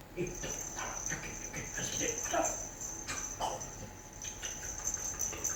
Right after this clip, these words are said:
Ah, ah. Tavşan,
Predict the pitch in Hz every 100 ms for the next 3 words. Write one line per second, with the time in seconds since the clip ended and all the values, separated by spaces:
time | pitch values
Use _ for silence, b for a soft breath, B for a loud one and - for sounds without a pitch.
0 | - - - - - 123 120 - 190 180
1 | - - - - 165 - - - - -
2 | - 127 - - - - - - - -
3 | -